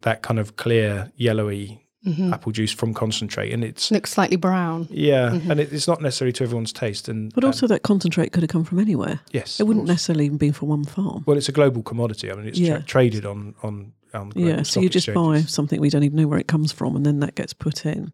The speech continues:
Speaker 1: And,
Speaker 3: And,
Speaker 1: and
Speaker 3: and also
Speaker 1: also
Speaker 3: it takes the,
Speaker 1: Yeah.
Speaker 3: uh, the price down, doesn't it, of course?
Speaker 1: Well, it, it makes it cheaper, <clears throat> um, so it's, it's more affordable. But I also think through the process of, of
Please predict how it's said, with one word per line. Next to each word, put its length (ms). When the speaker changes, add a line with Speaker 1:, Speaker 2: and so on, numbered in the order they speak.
Speaker 1:
And, 140
Speaker 3:
And, 80
Speaker 1:
and 160
Speaker 3:
and 80
also 200
Speaker 1:
also 80
Speaker 3:
it 60
takes 220
the, 80
Speaker 1:
Yeah. 200
Speaker 3:
uh, 60
the 160
price 300
down, 180
doesn't 240
it, 20
of 120
course? 340
Speaker 1:
Well, 140
it, 100
it 100
makes 300
it 80
cheaper, 420
<clears throat> 140
um, 460
so 200
it's, 220
it's 160
more 160
affordable. 440
But 120
I 140
also 260
think 220
through 200
the 80
process 580
of, 320
of 100